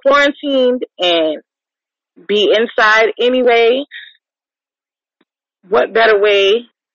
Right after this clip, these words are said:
to pass the time than join the business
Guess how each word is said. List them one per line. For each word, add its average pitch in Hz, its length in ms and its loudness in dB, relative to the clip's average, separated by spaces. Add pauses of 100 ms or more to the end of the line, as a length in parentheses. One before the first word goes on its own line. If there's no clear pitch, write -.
(540)
to 247 100 -4
pass 196 320 0
the 196 100 -12
time 233 580 0 (180)
than 202 380 0 (960)
join 202 200 0
the 190 60 -4
business 180 340 -2